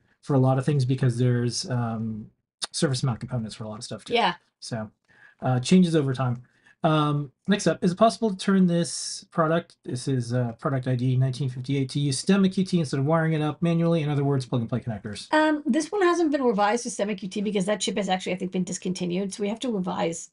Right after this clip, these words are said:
Speaker 2: the design to use a different chip. So when we do the revision, I'll have stem A Q T, but it doesn't make sense to revise something if it's gonna be, you know, eventually discontinued real soon.
Speaker 1: Okay, can you mix I squared C sensor types on a single bus?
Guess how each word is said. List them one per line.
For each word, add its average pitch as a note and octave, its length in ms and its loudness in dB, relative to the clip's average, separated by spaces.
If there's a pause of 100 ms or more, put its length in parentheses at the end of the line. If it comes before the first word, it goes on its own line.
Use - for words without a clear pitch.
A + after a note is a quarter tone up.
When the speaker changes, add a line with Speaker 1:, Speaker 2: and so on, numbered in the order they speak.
Speaker 2:
the - 80 -10
design F#3 440 -4
to F3+ 80 -6
use F3+ 120 -6
a F#3 60 -8
different F#3 300 -6
chip. G#3+ 240 -4 (580)
So A#3 200 2
when A3+ 100 2
we A#3 100 4
do C4 60 0
the B3+ 80 2
revision, G3+ 360 -2
I'll F#3 100 0
have F#3 160 -4
stem E3 200 -8
A F3+ 60 -2
Q F#3 120 -6
T, F#3 180 -2
but F#3+ 100 -2
it A#3 40 -4
doesn't A3 160 -2
make G#3 120 -4
sense G#3 240 -4
to G3+ 80 -6
revise F#3+ 360 -2
something G3+ 320 -6
if F#3+ 100 -10
it's F3+ 120 -12
gonna G3 140 -4
be, F#3+ 340 -6 (360)
you A#3+ 100 -4
know, G3+ 100 -4
eventually G3 360 -6
discontinued F#3 580 -6
real - 160 -8
soon. F#3+ 340 -10 (140)
Speaker 1:
Okay, A3+ 320 0
can E3 180 2
you D#3 120 0
mix D3 300 -6 (300)
I C3 80 -4
squared B2 480 -4
C A3 280 0
sensor F#3+ 420 0
types F3 300 -4
on C3+ 120 -2
a C3+ 60 -2
single A#2+ 320 -4
bus? A2+ 520 -10